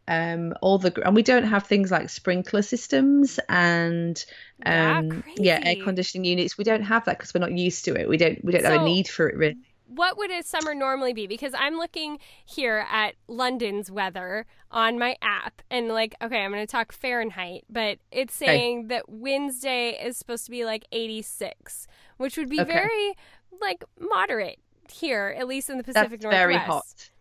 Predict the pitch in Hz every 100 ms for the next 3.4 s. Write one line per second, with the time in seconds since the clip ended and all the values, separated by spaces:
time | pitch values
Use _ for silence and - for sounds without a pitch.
0 | _ _ _ 196 190 - 180 160 160 156
1 | 151 156 165 - 254 - 330 339 359 339
2 | 254 277 262 277 349 349 233 190 180 113
3 | 107 90 220